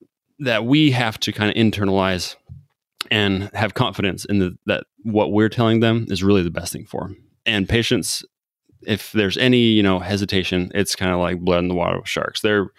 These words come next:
they're, they're just not gonna take it. You have to come through confident, concise, but very, very, you know, believing that they need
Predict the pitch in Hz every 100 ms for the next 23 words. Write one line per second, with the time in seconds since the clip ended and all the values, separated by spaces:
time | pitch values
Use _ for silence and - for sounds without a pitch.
0 | - - _ - 104 - 101 92 95 90
1 | 82 87 78 - 95 90 85 - 95 92
2 | - - 92 87 85 _ _ - 127 110
3 | 131 127 - _ _ _ _ _ - -
4 | - 104 101 - - _ _ _ _ _
5 | - 90 90 95 101 101 90 95 92 90
6 | 87 - _ 117 104 85 - - 104 104
7 | 107 101 95 87 85 - _ _ _ _
8 | _ _ 92 104 104 120 87